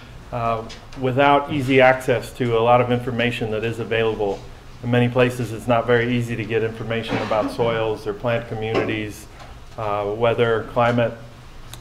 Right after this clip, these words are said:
So we hope to, to have a positive impact there.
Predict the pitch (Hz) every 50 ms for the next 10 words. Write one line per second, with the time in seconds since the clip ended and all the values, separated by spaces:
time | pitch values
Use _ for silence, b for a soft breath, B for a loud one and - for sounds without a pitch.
0 | - - - 120 117 123 127 123 131 131 123 - - 123 113 107 107 104 - -
1 | - 117 110 117 110 110 104 - 127 117 113 104 113 113 107 110 113 117 113 113
2 | 120 110 104 - - - 113 110 113 110 104 98 -